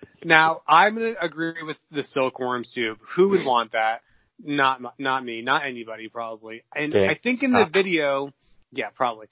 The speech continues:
Speaker 1: I think in the <laughs> video, they didn't really enjoy the soup either.
Speaker 2: I mean, who would?
Speaker 1: You didn't get that far. That was the last one.
Speaker 2: No.
Speaker 1: Um, but the one soup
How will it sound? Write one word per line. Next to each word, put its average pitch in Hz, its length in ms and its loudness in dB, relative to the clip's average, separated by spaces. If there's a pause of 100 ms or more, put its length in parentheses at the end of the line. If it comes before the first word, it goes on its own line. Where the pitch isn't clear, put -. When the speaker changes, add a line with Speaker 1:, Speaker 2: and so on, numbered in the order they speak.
(140)
Speaker 1:
I - 180 2 (120)
think 254 100 0
in 254 60 -2
the 208 140 2
<laughs> 147 40 -14
video, 180 460 2
they 156 240 2
didn't 165 220 -4
really 135 320 -6
enjoy 123 340 -8
the 113 100 -10
soup 117 320 -6
either. 120 420 -2 (1700)
Speaker 2:
I 113 100 -2
mean, 107 220 2
who 110 220 -2
would? 92 220 -2
Speaker 1:
You 190 60 6
didn't 180 180 6
get 151 200 4
that 123 240 -2
far. 110 260 -8
That 151 140 -4
was 151 100 -8
the 131 80 -14
last 120 320 -8
one. 107 220 -20 (200)
Speaker 2:
No. 156 200 -4
Speaker 1:
Um, 156 320 8 (160)
but 185 300 4 (120)
the 165 300 -6
one 233 260 -2
soup 240 300 -6